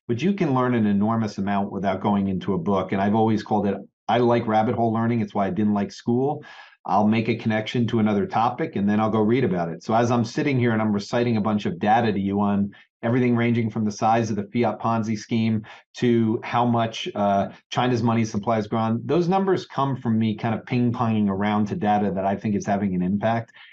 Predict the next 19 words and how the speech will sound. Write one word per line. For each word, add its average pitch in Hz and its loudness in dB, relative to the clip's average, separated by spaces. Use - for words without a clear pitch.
And 120 0
that's 139 0
the 147 0
way 120 4
that 107 2
I 101 2
learn. 104 2
And 95 -2
so 110 -2
I've 104 2
given 139 0
up 135 2
on 101 2
books - -4
a 104 -4
while 98 2
ago, 120 0
uh, 98 0
but 107 0